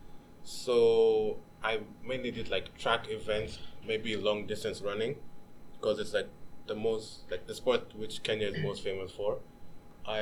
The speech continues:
and also obviously football is, like, the biggest sport in Kenya. So I s-, maybe I started first with athletics and football. I joined a, like, small league, like, local football league in my area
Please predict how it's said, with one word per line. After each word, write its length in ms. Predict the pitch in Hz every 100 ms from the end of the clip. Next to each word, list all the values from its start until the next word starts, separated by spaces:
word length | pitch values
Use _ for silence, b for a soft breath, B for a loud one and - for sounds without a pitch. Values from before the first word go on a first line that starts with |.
| 104
and 100 | 104
also 400 | 127 127 131 120
obviously 400 | 110 110 - 104
football 640 | - 113 - 110 113 -
is, 100 | -
like, 160 | 101 92
the 80 | 101
biggest 360 | - 104 101
sport 320 | - 98 95 -
in 160 | 98
Kenya. 360 | 95 101 98 107 - - - -
So 340 | - - 117 104
I 200 | 104 104
s-, 340 | 101 - - - - -
maybe 560 | 117 120 117 113 - -
I 40 | 104
started 400 | - 117 113 98
first 280 | - 117 110
with 120 | 104
athletics 480 | 98 107 104 107 -
and 180 | 104
football. 560 | 107 113 104 104 107 - - - - - -
I 200 | 101 104
joined 420 | 104 117 113 113
a, 340 | 98 101 95 90
like, 160 | 90 -
small 400 | - 123 123 117
league, 460 | 98 113 117 107 - -
like, 160 | - 95
local 380 | - 220 220 -
football 360 | - - 117 107
league 260 | 104 107 110 - - - -
in 200 | 101 98
my 140 | 95
area 380 | 92 101 104 107